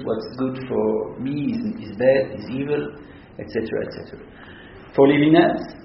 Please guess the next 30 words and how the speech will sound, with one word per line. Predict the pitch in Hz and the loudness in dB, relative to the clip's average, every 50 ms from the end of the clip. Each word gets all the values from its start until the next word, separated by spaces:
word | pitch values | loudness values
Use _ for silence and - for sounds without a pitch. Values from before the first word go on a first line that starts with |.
| - - - - | -20 -20 -6 0
there | 143 147 - | 4 6 6
is | 156 | 6
not, | 156 160 151 156 - - - - - - - - - - | 6 4 2 0 -4 -8 -10 -14 -16 -20 -20 -20 -10 -6
there | 127 131 131 | -4 -2 -2
is | 123 123 | -2 -2
not | 135 151 - - - - - - - - | -2 -4 -4 -4 -6 -10 -14 -16 -10 -4
such | - 123 113 - - | -4 -4 -4 -4 -8
a | - - - | -10 -10 -8
thing. | - 107 101 90 - - - - - - - - - - - - - - - - - - - - - - - - - | -8 -8 -8 -8 -10 -12 -16 -20 -20 -20 -20 -20 -20 -20 -20 -20 -20 -20 -20 -20 -20 -20 -20 -20 -20 -18 -14 -6 -4
The | 131 | -2
good, | 120 - - 156 175 - - - - - - - - - - - - - - - - - - - - - - - - - - - - 120 | -2 2 8 8 10 10 8 6 2 -2 -6 -8 -12 -18 -20 -20 -20 -20 -20 -20 -20 -20 -20 -20 -20 -20 -20 -20 -20 -20 -20 -18 -8 -6
the | 123 - | -4 -2
good | - 143 156 165 160 - - - | 4 6 6 6 6 2 -2 0
is | - 208 202 165 - - - - - - | 2 4 4 4 2 -4 -8 -10 -8 -4
higher | - 139 143 160 165 170 175 170 - | 0 2 2 4 4 4 4 4 4
than | 127 120 117 113 | 2 2 2 0
me. | 104 - - - - - - - - - - - - - - - - - - - - - - - - - | 0 -2 -6 -10 -14 -18 -20 -20 -20 -20 -20 -20 -20 -20 -20 -20 -20 -18 -18 -18 -18 -20 -20 -14 -2 4
I'm | 127 135 135 139 139 143 147 | 6 6 6 6 4 0 0
not | 156 180 202 180 - - - - - - - - - - - - | 0 0 0 0 -2 -6 -12 -14 -16 -16 -18 -20 -20 -20 -6 4
questioning | 165 175 185 180 185 - - - 156 131 127 123 120 110 | 6 6 8 6 6 2 -2 -2 -2 -2 0 -2 -2 -2
the | - - | -2 -4
good. | - 101 - - - - - - - - - - - - - - - - - - - - - 113 | -4 -6 -8 -10 -12 -16 -18 -20 -20 -20 -20 -20 -20 -20 -20 -20 -20 -20 -20 -20 -20 -14 -6 -4
The | 120 | -4
good, | 113 - 110 107 113 107 - - - - - - - - - - - - - - - - - | 0 2 4 4 4 4 2 -2 -6 -10 -10 -12 -12 -12 -14 -16 -16 -18 -18 -18 -18 -10 -4
if | - 151 143 - | -2 0 2 2
at | - - - | 2 2 2
all, | 90 87 82 82 170 - - | 2 2 2 2 0 -2 -2
is | 175 156 - - - - | -2 -2 -2 -4 0 2
questioning | 160 147 - 143 139 139 135 131 120 | 2 2 2 -2 -4 -4 -2 0 0
myself. | 110 110 104 - - - - - | 0 0 0 -4 -6 -8 -10 -10